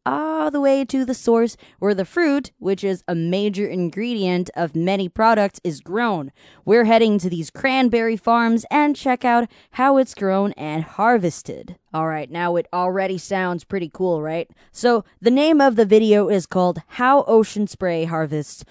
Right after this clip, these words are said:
Over two hundred and twenty billion Cranberries a year. Now, I love watching these, um, How It's Made videos that introduce, um, the sources and how things work. 'Cause watching machines and fast workers work their magic is always really cool.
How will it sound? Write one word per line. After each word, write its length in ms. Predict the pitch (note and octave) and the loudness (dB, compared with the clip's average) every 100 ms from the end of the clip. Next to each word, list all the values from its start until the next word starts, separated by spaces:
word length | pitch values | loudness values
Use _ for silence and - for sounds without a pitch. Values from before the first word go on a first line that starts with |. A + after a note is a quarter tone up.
| _ - | _ -2
Over 260 | F3 E3 | 0 0
two 360 | E3 - D4+ D4+ | -4 -2 2 2
hundred 380 | C4 B3+ A#3+ F#3+ | 2 2 0 -4
and 120 | D#3+ | -6
twenty 320 | - C#4 C#4 | -2 0 0
billion 540 | - - D4 C#4+ B3+ G#3 | -2 -2 0 0 -2 -4
Cranberries 760 | - C4+ B3 G#3 A3+ A#3 F#3+ | -2 0 2 2 2 2 -2
a 60 | G#3+ | -4
year. 400 | C#4+ D#4+ D#3+ - _ _ | -2 -2 -4 -12 _ _
Now, 100 | - | -8
I 180 | E3 B3 | 0 2
love 200 | C#4 C4+ | 4 4
watching 380 | A3+ A3+ A3+ G#3 | 4 4 2 -2
these, 320 | G3 F#3+ E3+ | -2 -4 -4
um, 300 | D3 E3 D#3+ | -4 -4 -4
How 240 | D#3 E3+ F3 | -4 -2 -2
It's 180 | - | -4
Made 220 | E3+ E3 C3 | -4 -4 -2
videos 460 | F3 F3+ F3 E3+ | -2 2 2 0
that 180 | F3 D3+ | -2 -6
introduce, 600 | E3 D#3+ E3 D#3 D3+ - | -6 -8 -6 -4 -6 -8
um, 380 | C#3+ D3 C#3 C3+ _ - _ | -8 -8 -10 -14 _ -20 _
the 60 | C#3+ | -12
sources 720 | - G#3 G3+ - G3 F3+ D3+ | 0 0 0 -2 0 0 -4
and 100 | D3 | -8
how 220 | D#3+ E3+ | -6 -6
things 320 | - E3 C3+ | -4 -4 -4
work. 340 | C3 D#3 - - _ _ | -4 -4 -6 -18 _ _
'Cause 260 | D4+ E4+ B3+ | -2 0 2
watching 440 | C4 D4+ D#4+ D4 | 2 2 0 0
machines 580 | B3 - B3+ B3+ B3 A3 | 0 -2 -4 0 0 0
and 160 | G3 | -4
fast 400 | - G3+ G#3+ - | -2 -2 -2 -2
workers 480 | F3+ G3+ G3 F#3+ D#3+ | -6 -6 -4 -4 -4
work 220 | E3+ F3+ | -4 -6
their 100 | - | -6
magic 460 | D#3 F3 F#3+ F#3 F3 - - | -4 -2 -2 -4 -8 -14 -4
is 180 | G#3+ A#3 - | 2 2 0
always 520 | G#3 G#3+ G#3 F#3+ D3+ - | 0 2 4 2 -2 -6
really 320 | E3+ E3+ D#3+ | -2 -2 -4
cool. 380 | - F#3+ F#2+ | -4 -4 -4